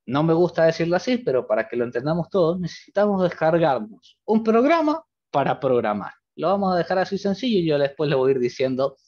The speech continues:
bien qué es lo que es. Pero vamos a ir diciéndole así. Vamos a descargar un programa para programar, ¿bien? Entonces ustedes van a venir acá, a poner Python en Google,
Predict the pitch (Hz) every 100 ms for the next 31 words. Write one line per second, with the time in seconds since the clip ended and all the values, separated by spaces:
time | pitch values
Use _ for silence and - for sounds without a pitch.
0 | _ _ - - 139 135 135 123 123 117
1 | 123 113 - _ _ _ _ - _ -
2 | 196 226 220 208 208 185 190 190 175 165
3 | - - _ _ _ _ _ _ _ _
4 | _ - 135 143 135 143 147 170 294 285
5 | 247 262 165 143 - 117 113 101 90 -
6 | _ _ _ - 147 - _ _ _ _
7 | _ _ _ _ - - 214 214 208 214
8 | 214 226 214 214 202 208 214 214 226 -
9 | - _ _ _ _ - 123 131 180 160
10 | 143 123 156 226 147 170